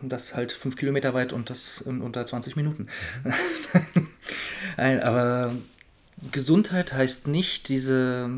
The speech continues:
Intervention, die du vorhin angesprochen hast, mit Gewalt irgendetwas auf den Punkt zu ändern, sondern im Alltag Schritt für Schritt kleine, kluge Entscheidungen zu treffen.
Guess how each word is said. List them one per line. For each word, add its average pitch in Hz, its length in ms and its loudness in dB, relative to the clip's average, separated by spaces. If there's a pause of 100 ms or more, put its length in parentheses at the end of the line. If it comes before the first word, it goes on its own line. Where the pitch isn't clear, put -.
(120)
Intervention, 135 720 4
die 160 80 2
du 160 40 0
vorhin 156 220 0
angesprochen 151 600 -2
hast, - 280 -4
mit 131 220 -6
Gewalt 120 760 2
irgendetwas 135 800 -2 (120)
auf 160 220 8
den 151 120 2
Punkt 143 320 -2
zu - 160 -2
ändern, 165 400 -2 (420)
sondern 127 720 0 (720)
im - 160 -2
Alltag 208 540 -2 (180)
Schritt - 580 2 (200)
für 117 160 -6
Schritt - 680 -6
kleine, 143 480 2
kluge 117 400 -4
Entscheidungen 101 500 -6
zu - 120 -14
treffen. - 320 -12